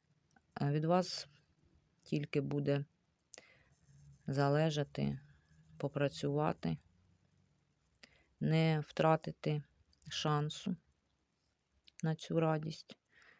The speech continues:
і змінитися. Ось такий вийшов розклад про кохання.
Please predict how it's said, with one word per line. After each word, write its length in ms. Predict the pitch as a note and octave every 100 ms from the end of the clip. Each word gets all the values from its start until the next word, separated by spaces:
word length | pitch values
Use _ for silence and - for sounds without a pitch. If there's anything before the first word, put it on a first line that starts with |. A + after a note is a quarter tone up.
| _
і 140 | - F3
змінитися. 920 | E3 D3+ D3 C#3 C#3 - - - D3+ _ _ _ _ _ _ _ _ - - - _
Ось 140 | - F#3
такий 380 | - - E3+ E3+
вийшов 420 | D#3+ E3+ - D3
розклад 480 | C3+ - D#3 D#3 -
про 140 | D3
кохання. 760 | - C#3 - C#3+ C#3 C#3+ C#3+